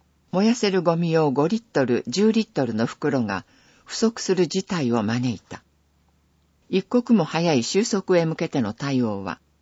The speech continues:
答弁。製造業者と早急な対応を図り、十二月上旬には在庫不足の解消ができると見込んでいる。年末年始にかけての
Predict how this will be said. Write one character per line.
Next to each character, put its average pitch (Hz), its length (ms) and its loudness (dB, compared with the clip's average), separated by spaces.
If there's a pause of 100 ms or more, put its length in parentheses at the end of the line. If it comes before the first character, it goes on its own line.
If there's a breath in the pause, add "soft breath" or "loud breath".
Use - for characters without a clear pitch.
(840)
答 156 220 -2
弁。 90 260 -10 (680)
製 233 280 2
造 226 220 6
業 196 220 4
者 110 180 -4
と 113 300 -2
早 - 340 -6
急 208 240 0
な 180 160 2
対 180 320 -4
応 160 160 0
を 139 100 2
図 131 320 -8
り、 92 140 -10 (840)
十 202 200 4
二 220 100 6
月 208 240 -2
上 185 240 2
旬 180 200 0
に 165 100 -2
は 117 260 0
在 196 240 0
庫 226 140 -2
不 208 100 -4
足 160 240 -2
の 120 140 2
解 196 180 0
消 190 240 -2
が 170 120 -2
で 170 120 -4
き 233 120 -4
る 185 100 -2
と 107 120 -6
見 113 120 -2
込 123 180 -4
ん 107 80 -2
で 98 100 -6
い 87 120 -6
る。 - 140 -16 (1500)
年 208 360 4
末 202 120 -2
年 202 180 4
始 - 140 -2
に 139 80 2
か 160 160 -8
け 147 100 -2
て 120 140 -2
の 113 240 0